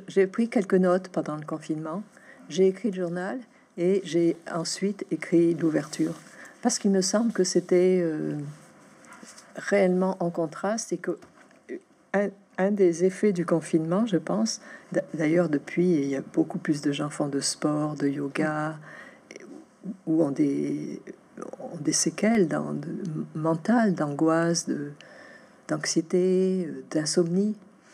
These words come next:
Je crois que le confinement a été justement le révélateur de, de, c'est banal à dire, mais quand même de notre corps, de comment de notre corps même et d'un, d'un rapport, euh,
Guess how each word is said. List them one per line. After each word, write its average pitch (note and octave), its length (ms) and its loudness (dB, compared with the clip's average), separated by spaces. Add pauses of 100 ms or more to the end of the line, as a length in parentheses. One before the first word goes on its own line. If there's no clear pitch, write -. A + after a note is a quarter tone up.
(340)
Je - 140 0
crois G3+ 220 0
que - 120 -8
le E3+ 40 6
confinement F3+ 560 0
a F#3 100 2
été D#3+ 260 2
justement E3 400 -2
le F#3+ 100 2
révélateur E3+ 680 2
de, D#3+ 640 0 (340)
de, D#3+ 220 0 (180)
c'est - 360 -2
banal E3 380 0
à D3+ 80 2
dire, G#3 240 4
mais D#3+ 140 4
quand D#3+ 140 0
même E3+ 260 4 (640)
de F3 80 4
notre D#3+ 300 -2
corps, C#3+ 420 -2
de D3 120 -6
comment F3 440 0 (360)
de F3+ 180 4
notre F3+ 320 -2
corps D#3 340 -4
même E3+ 460 0 (340)
et D#3 60 2
d'un, D3 180 2 (220)
d'un D#3 120 -4
rapport, D#3 540 0
euh, C#3+ 240 -4